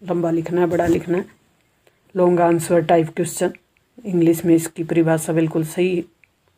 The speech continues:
बैठ रही है, Long answer type question। इस तरीके से होंगे। खंड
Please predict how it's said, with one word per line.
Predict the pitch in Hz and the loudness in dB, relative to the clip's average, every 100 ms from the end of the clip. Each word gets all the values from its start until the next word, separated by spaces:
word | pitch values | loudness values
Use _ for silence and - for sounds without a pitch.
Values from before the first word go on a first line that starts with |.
| _ _ | _ _
बैठ | 175 165 175 | -2 -2 0
रही | 185 | 0
है, | 175 165 _ _ _ | 0 -6 _ _ _
Long | 180 175 180 175 | -2 2 2 2
answer | 165 165 160 170 | 0 -2 -2 -6
type | 170 165 160 | -2 -4 -4
question। | 175 156 185 190 _ _ _ _ _ _ _ _ _ _ _ _ _ _ _ _ _ _ _ _ _ _ _ _ _ _ _ | -10 -8 -8 -8 _ _ _ _ _ _ _ _ _ _ _ _ _ _ _ _ _ _ _ _ _ _ _ _ _ _ _
इस | 220 - | -8 -4
तरीके | 190 180 185 | -2 0 2
से | 180 180 | 4 4
होंगे। | 170 196 | 4 2
खंड | 202 196 202 | 2 4 6